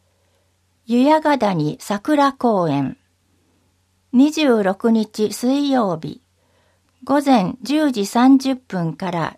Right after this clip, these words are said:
十一時十五分。大阪聖母保育園。電話、八零二の五六二零。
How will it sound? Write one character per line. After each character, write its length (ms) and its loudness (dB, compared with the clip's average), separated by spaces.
十 300 0
一 320 -4
時 300 -6
十 300 -2
五 160 -2
分。 340 -8
大 220 2
阪 540 0
聖 340 2
母 160 2
保 160 0
育 380 -4
園。 280 -6
電 380 2
話、 220 -4
八 420 -4
零 300 2
二 160 -2
の 280 -4
五 340 2
六 380 -2
二 320 -2
零。 380 -6